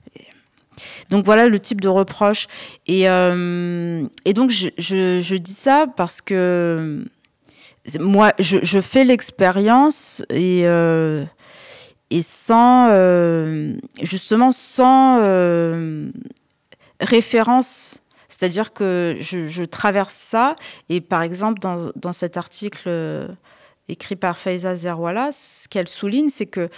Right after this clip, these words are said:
à l'étranger, il y a plus d'études sur la littérature maghrébine française qu'en France. Des auteurs, euh, des universitaires, euh, anglais, américains vont s'intéresser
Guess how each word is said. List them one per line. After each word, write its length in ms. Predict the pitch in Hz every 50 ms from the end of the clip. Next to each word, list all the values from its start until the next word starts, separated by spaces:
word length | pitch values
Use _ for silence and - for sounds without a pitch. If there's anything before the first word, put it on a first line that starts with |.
| - - -
à 100 | - 214
l'étranger, 680 | 208 208 208 - - 214 196 196 208 247 285 311 330 - - - - _ -
il 80 | - 190
y 100 | 185 190
a 60 | 185
plus 340 | 185 - - 262 269 247 208
d'études 560 | 185 214 214 208 - - 247 277 302 240 202
sur 180 | 180 - 196 185
la 120 | 180 175
littérature 520 | 175 185 - 208 196 185 180 180 - 226
maghrébine 520 | 214 202 190 180 185 180 185 180 208 214 214
française 520 | - - - 190 190 - - 254 262 -
qu'en 160 | - - 233
France. 520 | 233 - - - 208 220 220 - - - - _ _ _ _ _ _ _ _ -
Des 280 | - 170 185 202 190 190
auteurs, 480 | 196 196 196 - 220 214 214 214 208 202
euh, 300 | 190 180 175 170 165 165
des 280 | 160 175 175 165 160
universitaires, 800 | 175 196 180 175 180 185 - - - 185 - - 208 202 208 202 185
euh, 100 | 170 -
anglais, 400 | - 160 175 165 190 208 208 226
américains 460 | 226 220 190 180 175 170 - 226 233 226
vont 220 | 185 196 254 269
s'intéresser 920 | 262 - 247 220 214 - 208 202 196 190 190 - - - 247 262 277 269